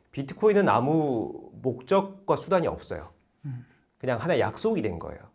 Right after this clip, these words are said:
Speaker 2: 네.
Speaker 1: 그러니까 우리가 금을 가치 있는 뭐 이, 우리가 이 자산으로 쓰자 이런 약속이 되었다면, 물론 금은 용도가 있지만은 비트코인도 이제 용도를 찾아가겠죠.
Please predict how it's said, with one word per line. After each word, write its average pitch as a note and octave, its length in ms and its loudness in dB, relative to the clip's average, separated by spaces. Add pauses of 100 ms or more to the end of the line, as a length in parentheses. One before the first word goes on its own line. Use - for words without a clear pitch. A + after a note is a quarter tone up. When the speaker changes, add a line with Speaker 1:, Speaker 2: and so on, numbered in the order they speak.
(120)
Speaker 2:
네. C3+ 140 -8
Speaker 1:
그러니까 A#2 80 2
우리가 B2+ 240 4
금을 D#3 640 4 (300)
가치 - 400 -2
있는 C3 640 0
뭐 F2 280 0
이, E2+ 720 -8
우리가 F#2 340 -4
이 E2+ 140 -2
자산으로 A2 680 -2 (100)
쓰자 C#3 460 0 (340)
이런 C3+ 160 2
약속이 E3+ 360 0
되었다면, F#2 520 -4
물론 C3+ 200 6
금은 E3 260 6
용도가 A#2+ 360 2
있지만은 G2+ 540 -4 (100)
비트코인도 D3 460 4
이제 A#2+ 120 2
용도를 C#3 340 4
찾아가겠죠. A#2+ 760 -2